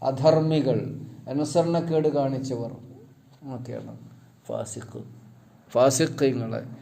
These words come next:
ആ, അവർ ഫാസിഖീങ്ങളായി മരണം വരിക്കുകയും ചെയ്തു. അപ്പോൾ അതിൻ്റെ ഗൗരവം നമ്മൾ ഉൾക്കൊള്ളുക.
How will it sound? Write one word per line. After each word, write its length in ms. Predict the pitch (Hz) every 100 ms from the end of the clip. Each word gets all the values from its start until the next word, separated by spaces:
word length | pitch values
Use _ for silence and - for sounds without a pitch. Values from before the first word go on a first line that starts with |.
| - - -
ആ, 240 | 123 123
അവർ 180 | 127 139
ഫാസിഖീങ്ങളായി 1000 | 131 135 143 139 180 175 156 135 131 127
മരണം 460 | 123 120 117 127 131
വരിക്കുകയും 720 | 117 117 117 113 117 120 143
ചെയ്തു. 300 | - - - - - - - _
അപ്പോൾ 180 | - 110
അതിൻ്റെ 160 | 110 120
ഗൗരവം 400 | 120 117 131 135
നമ്മൾ 200 | 123 120
ഉൾക്കൊള്ളുക. 560 | 113 123 - 127 127